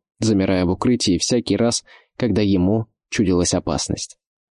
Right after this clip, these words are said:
Миновав несколько общих навесов и стойла верблюдов, толстяк надеялся окончательно замести следы, прежде чем исчезнуть в богато украшенном шатре. Оказавшись рядом,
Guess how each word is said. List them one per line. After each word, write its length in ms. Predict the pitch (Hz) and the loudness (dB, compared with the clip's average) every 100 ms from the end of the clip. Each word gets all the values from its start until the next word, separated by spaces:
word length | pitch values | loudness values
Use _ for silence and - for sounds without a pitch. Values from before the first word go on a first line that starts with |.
| _ _ | _ _
Миновав 500 | - 113 110 107 107 | 0 2 2 0 0
несколько 440 | 113 110 - 104 107 | 0 0 -2 -2 0
общих 340 | 104 - 98 | 0 0 0
навесов 500 | 104 98 110 - - | 0 2 0 0 -2
и 40 | 104 | -2
стойла 340 | - 110 104 | 0 2 2
верблюдов, 640 | 95 104 101 135 131 110 - _ _ _ | 2 0 2 2 0 -4 -14 _ _ _
толстяк 400 | - 135 - 139 | -4 -2 0 -2
надеялся 520 | 120 104 120 117 - 98 | 0 2 2 2 0 0
окончательно 600 | 98 98 117 107 107 98 | 0 0 0 0 0 2
замести 400 | 98 95 - 101 | 2 0 2 -2
следы, 500 | - 95 107 123 110 _ _ _ | 2 2 2 2 -2 _ _ _
прежде 320 | - 147 120 | -2 0 0
чем 240 | 110 113 104 | 0 2 0
исчезнуть 440 | - 127 113 107 | 2 0 2 2
в 80 | 95 | 2
богато 360 | 90 104 120 104 | 2 2 2 2
украшенном 520 | 95 98 - 98 85 | 2 0 0 2 2
шатре. 500 | - 98 - - - _ _ - - - _ _ | 0 -2 0 -2 -6 _ _ -20 -20 -20 _ _
Оказавшись 640 | 107 104 95 - 95 - | -2 0 0 0 -2 0
рядом, 420 | 113 107 98 - | 0 2 0 -4